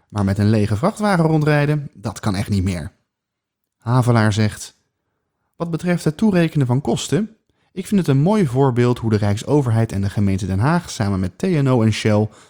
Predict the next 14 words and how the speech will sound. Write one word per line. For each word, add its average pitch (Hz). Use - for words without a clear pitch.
onlangs 139
hun 110
inkoopkracht 95
hebben 104
gebundeld. 90
Ze -
willen 180
gezamenlijk 156
worden 117
bevoorraad 98
vanuit 98
een 92
Haagse 117
stadshub. -